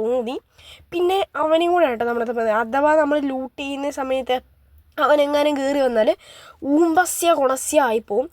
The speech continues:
അതുകൊണ്ട് നമ്മൾ ശ്രദ്ധിച്ച് വേണം നമ്മൾ കളിക്കാൻ. നോക്കുമ്പോൾ സൈഡിൽ കൂടെ വെടി പൊട്ടുന്നുണ്ട്. അപ്പോൾ നമ്മൾ ചെയ്യുന്ന നമ്മ-, നമ്മളെ ചൊറിയാവുന്ന മാത്രം നമ്മൾ അടിക്കാൻ വന്നത്. പിന്നെ നമ്മുടെ ഫ്രണ്ടിൽ കിട്ടുന്ന എനിമീസ് മാത്രം നമ്മൾ അടിക്കുകയുള്ളൂ. വഴി പോയി, വഴി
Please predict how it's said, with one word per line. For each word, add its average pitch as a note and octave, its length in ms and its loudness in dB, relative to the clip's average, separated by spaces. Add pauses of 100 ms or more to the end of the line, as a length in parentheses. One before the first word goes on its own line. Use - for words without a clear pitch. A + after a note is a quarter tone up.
(200)
അതുകൊണ്ട് B3 240 0
നമ്മൾ A#3 240 0
ശ്രദ്ധിച്ച് G4 760 -2
വേണം B3+ 180 0
നമ്മൾ A#3 180 -2
കളിക്കാൻ. G#3 320 0
നോക്കുമ്പോൾ D4 500 0 (100)
സൈഡിൽ C4 280 0
കൂടെ D4+ 240 0
വെടി B3+ 240 0
പൊട്ടുന്നുണ്ട്. A#3+ 460 -4 (460)
അപ്പോൾ C#4 200 4
നമ്മൾ C#4 180 2 (100)
ചെയ്യുന്ന E4 260 2
നമ്മ-, D#4+ 260 2 (140)
നമ്മളെ G#4 300 2 (100)
ചൊറിയാവുന്ന D#4 440 4
മാത്രം C#4+ 180 0
നമ്മൾ C4+ 180 -2
അടിക്കാൻ B3 240 -4
വന്നത്. A#3 200 -6
പിന്നെ B3 220 -2
നമ്മുടെ B3+ 280 -2
ഫ്രണ്ടിൽ B3 340 -2
കിട്ടുന്ന B3+ 280 -4
എനിമീസ് B3 400 -4
മാത്രം A#3 260 0
നമ്മൾ A#3 180 0
അടിക്കുകയുള്ളൂ. A3+ 360 2 (380)
വഴി E4+ 280 4
പോയി, E4+ 220 2 (400)
വഴി D4 180 0